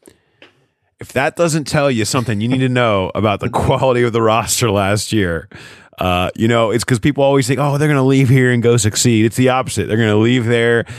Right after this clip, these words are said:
and everyone's like, "Oh, you're right, man. I don't, that ain't it. That ain't it." Uh, that's a real, that's a wild number. I cannot remember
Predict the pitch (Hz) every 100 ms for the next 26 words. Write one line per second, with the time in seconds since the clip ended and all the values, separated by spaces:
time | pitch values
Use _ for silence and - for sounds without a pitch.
0 | - 92 110 110 107 101 98 104 98 101
1 | 98 - 76 80 95 101 90 92 82 -
2 | - 101 104 104 85 - _ _ _ _
3 | 98 107 101 95 - _ _ _ _ _
4 | _ - 92 80 - _ _ _ _ -
5 | 95 - 78 87 78 104 123 90 76 85
6 | 98 90 80 87 87 123 110 98 95 80
7 | 92 85 82